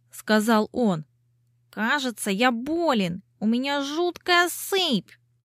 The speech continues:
Он показал на сиреневые точки у себя на мордочке.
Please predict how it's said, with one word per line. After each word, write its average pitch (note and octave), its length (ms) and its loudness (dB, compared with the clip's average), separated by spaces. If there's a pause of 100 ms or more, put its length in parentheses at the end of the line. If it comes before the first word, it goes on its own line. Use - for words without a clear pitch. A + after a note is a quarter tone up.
(680)
Он G3+ 160 2
показал A#3 500 0
на F#3 120 0
сиреневые G#3 600 0
точки G#3 460 -4
у E3 60 -2
себя F3+ 320 -2
на G3 100 4
мордочке. G#3 760 2